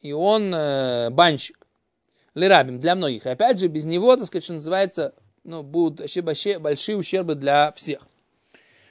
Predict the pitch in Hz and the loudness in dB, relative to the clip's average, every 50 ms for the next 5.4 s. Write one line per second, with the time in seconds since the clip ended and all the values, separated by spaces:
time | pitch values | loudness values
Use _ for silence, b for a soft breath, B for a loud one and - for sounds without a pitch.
0 | _ _ - 170 190 220 202 214 311 320 262 220 208 233 233 - 202 175 147 131 | _ _ -2 0 0 2 4 6 8 8 10 10 8 6 6 6 6 8 8 8
1 | 127 123 117 123 135 135 - 175 156 214 240 262 220 170 170 180 185 180 165 143 | 4 2 -4 -8 -8 -6 -6 -4 0 2 4 4 4 2 2 2 2 2 2 0
2 | 127 - 165 175 165 151 139 143 127 - - 120 - - - 220 220 208 196 196 | 2 6 8 10 10 10 8 2 -6 -6 -6 -8 -8 -4 -2 -2 -2 -2 0 -2
3 | 180 156 156 131 - 135 - - 233 294 269 - - 147 131 - 170 160 165 165 | -2 -2 -2 -2 -2 -2 -2 -2 -4 -4 -4 -4 -6 -10 -8 -8 -8 -8 -6 -8
4 | 143 143 151 131 - - 143 - 185 208 247 - - 175 143 131 147 185 220 247 | -8 -8 -8 -12 -12 -14 -10 -6 -2 -2 -2 -2 -4 -6 -4 0 0 0 0 0
5 | 233 185 - 156 143 143 135 - | -4 -8 -10 -10 -12 -12 -12 -16